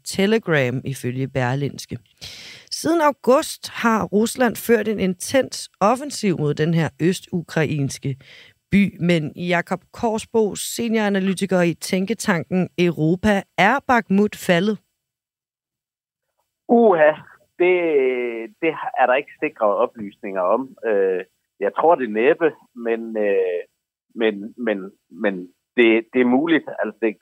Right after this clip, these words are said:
Speaker 2: godt være, at, øh, ukrainerne simpelthen har opgivet at, at holde stand og, og tænkt, "Jamen, øh, der er ingen grund til at, at miste, øh, så mange, øh, soldater på at, at be-, bekæmpe eller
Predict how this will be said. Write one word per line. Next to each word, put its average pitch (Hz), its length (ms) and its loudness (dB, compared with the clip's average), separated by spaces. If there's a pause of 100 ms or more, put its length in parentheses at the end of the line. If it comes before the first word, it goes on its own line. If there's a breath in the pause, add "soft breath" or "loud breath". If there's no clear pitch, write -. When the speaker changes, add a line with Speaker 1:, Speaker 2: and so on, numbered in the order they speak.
Speaker 2:
godt 139 120 0
være, 135 320 4
at, - 200 -12
øh, 95 440 -4
ukrainerne 123 580 -6
simpelthen 107 460 -2
har 104 100 2
opgivet 92 480 0 (160)
at, 78 100 2 (200)
at 101 120 2
holde 90 220 -4
stand 120 320 2
og, 87 140 -2 (180)
og 101 80 0 (100)
tænkt, 95 280 -4
"Jamen, 87 360 -6
øh, 82 140 -4 (340 loud breath)
der - 80 2
er 80 40 4
ingen 110 220 -2
grund 113 180 4 (160)
til 107 120 4 (200)
at, 87 80 2 (240)
at 98 60 0 (120)
miste, 117 340 -4 (300)
øh, 92 320 0
så 113 80 2
mange, 110 380 -2
øh, 90 280 0
soldater 104 520 0 (140)
på 104 120 4 (300)
at, 98 120 -2 (500 soft breath)
at 104 100 0
be-, 101 300 2 (760)
bekæmpe 120 500 0 (320)
eller 104 200 4